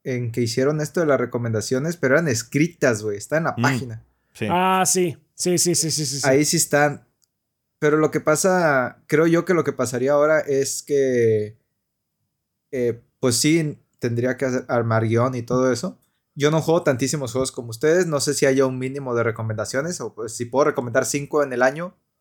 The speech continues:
Speaker 1: pues ya. Eh, no entraría en las recomendaciones generales porque definitivamente no voy a jugar todo lo que ustedes juegan. <laughs> Es un
Speaker 2: <laughs>
Speaker 1: chingo lo que ustedes juegan. Juegan como ochenta por ciento más de lo que yo juego.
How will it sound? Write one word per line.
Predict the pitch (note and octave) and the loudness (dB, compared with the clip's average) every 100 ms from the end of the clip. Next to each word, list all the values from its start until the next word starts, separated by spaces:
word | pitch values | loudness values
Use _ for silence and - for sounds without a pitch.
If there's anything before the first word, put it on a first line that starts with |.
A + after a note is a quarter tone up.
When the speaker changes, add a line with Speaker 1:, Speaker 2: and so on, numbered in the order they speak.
| _ - | _ -10
Speaker 1:
pues | A2 | -2
ya. | B2 E3 F#3+ _ _ _ _ _ _ | 0 0 -4 _ _ _ _ _ _
Eh, | C3+ C3 C3 B2+ B2+ - - | 0 2 4 4 2 -4 -4
no | D3 | 0
entraría | E3 E3 D3 C#3+ | 0 2 2 2
en | D3 | 2
las | B2+ | 0
recomendaciones | B2 B2 A#2+ A2+ C#3 C3+ | 0 -4 -4 -2 -2 -2
generales | C3 A#2+ E3+ | -2 2 2
porque | F3 C#3 C3 | 0 -2 -2
definitivamente | A#2 B2 B2 C#3 D3 D3 | -2 -4 -2 0 0 0
no | C3 D#3 | 2 2
voy | F#3 | 2
a | F3 | 2
jugar | D3 C#3 C3+ | 2 2 2
todo | D3+ | 2
lo | C#3+ | 2
que | B2 | 0
ustedes | A#2+ C#3+ | 0 0
juegan. | - C#3 F3+ - | 2 2 0 -4
<laughs> | G3+ C3+ F3 D#3+ E3 D3+ | -4 0 0 2 0 2
Es | D#3+ D3 | 2 2
un | D3+ C3 | 0 0
Speaker 2:
<laughs> | - | 0
Speaker 1:
chingo | E3 C#4+ D#4 C#4 C4+ | 0 0 -2 0 0
lo | A3+ | 0
que | G#3+ | 0
ustedes | F#3 G3 F#3+ | 0 0 -2
juegan. | - D3 D3+ _ - - _ _ - - | -2 -4 -6 _ -20 -20 _ _ -12 -4
Juegan | E3 F#3+ | 0 0
como | E3+ D3 | 2 2
ochenta | A#2+ E3+ F3 F3 F3 - | 4 2 2 0 0 -2
por | D3 B2+ | 0 2
ciento | D#3 D3+ E3+ | 2 0 0
más | D3 D3 | 2 2
de | D3+ | 2
lo | C3+ | 0
que | B2+ | -2
yo | |
juego. | A#2+ C3+ C#4 | -4 -6 -8